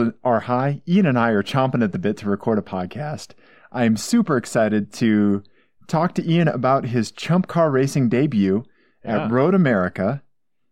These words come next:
Speaker 1: And, uh, let's get into it, Ian.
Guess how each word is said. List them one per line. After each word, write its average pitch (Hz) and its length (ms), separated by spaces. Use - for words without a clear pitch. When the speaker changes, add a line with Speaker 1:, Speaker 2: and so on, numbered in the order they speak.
Speaker 1:
And, 117 520
uh, 113 300
let's 123 440
get 147 240
into 127 400
it, 117 180
Ian. 90 340